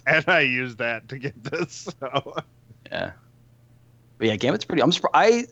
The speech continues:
Speaker 2: was not at all looking forward to it. I was like, "Yeah, this looks stupid." So I played Halo's, um, whatever their, their, uh, P V E, P V P mode. I forget what it's called now. Um, I forget the name.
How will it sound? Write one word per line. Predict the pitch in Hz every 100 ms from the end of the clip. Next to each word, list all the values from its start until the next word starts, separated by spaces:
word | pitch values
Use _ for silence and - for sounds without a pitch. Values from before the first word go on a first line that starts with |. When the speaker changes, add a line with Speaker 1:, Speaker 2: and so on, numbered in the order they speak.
| -
Speaker 2:
was | 175 139 - -
not | 147 151
at | 151
all | 131 135
looking | 131 131 117
forward | - 101 90
to | 80
it. | 78 76 - _ -
I | 113
was | 117
like, | 131 123
"Yeah, | 151
this | 147 131
looks | -
stupid." | - 90 87 - - -
So | 190
I | 220
played | 226 131
Halo's, | 131 131 127 117
um, | 110 90 80 78 73 - _ - - - - - -
whatever | 120 120 113
their, | 104
their, | - 104 101
uh, | 90 85
P | - 110
V | 104 95
E, |
P | 92 101
V | 95
P | 90 - 95 90 87
mode. | - 87 85 90
I | -
forget | -
what | -
it's | -
called | - -
now. | 71 69 - - -
Um, | 76 71 71 69 - _ _ _ _ _ _ _ -
I | 117 107
forget | 107
the | 90
name. | 80 73